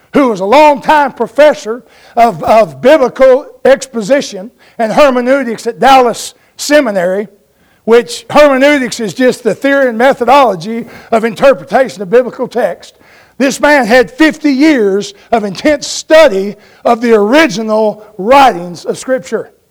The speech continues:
And he had this to say. He said, "I believe that most people, we actually prefer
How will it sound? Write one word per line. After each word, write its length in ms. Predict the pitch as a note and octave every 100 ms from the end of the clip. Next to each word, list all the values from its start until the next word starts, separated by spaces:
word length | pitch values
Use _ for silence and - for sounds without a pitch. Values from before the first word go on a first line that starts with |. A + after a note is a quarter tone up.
| _ _ _ _ _ _
And 120 | A3+
he 80 | B3+
had 260 | C4+ C4 F3
this 220 | C4+ -
to 120 | -
say. 440 | - C4+ G#3+ C3 - - _ _ _ _ - _ _ _ _ _ _
He 160 | D4 D4+
said, 240 | - B3
"I 180 | G#3+ D#4+
believe 520 | C#4 A3+ A3+ B3+ F#3+
that 120 | A3
most 400 | G3 A3+ E4 -
people, 380 | - C4 - B3+
we 180 | B3 D4
actually 440 | C#4 C#4 - B3
prefer 680 | G#3 A3 G3 B3 B3+ C4 B3